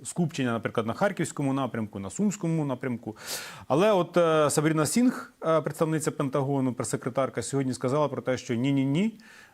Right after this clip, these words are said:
е, Пентагон однозначно дає зрозуміти, що виключно для, е, того, аби застосовувати цю зброю на території України.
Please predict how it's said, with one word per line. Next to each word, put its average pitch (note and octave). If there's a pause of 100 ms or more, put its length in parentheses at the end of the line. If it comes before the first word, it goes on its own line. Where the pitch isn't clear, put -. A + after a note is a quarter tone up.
(140)
е, B2+
Пентагон C#3
однозначно A#2+
дає A#2
зрозуміти, B2+
що C3
виключно E3
для, C#3
е, B2
того, E3
аби C3 (260)
застосовувати C#3
цю C#3
зброю C#3+
на C3
території B2
України. F#2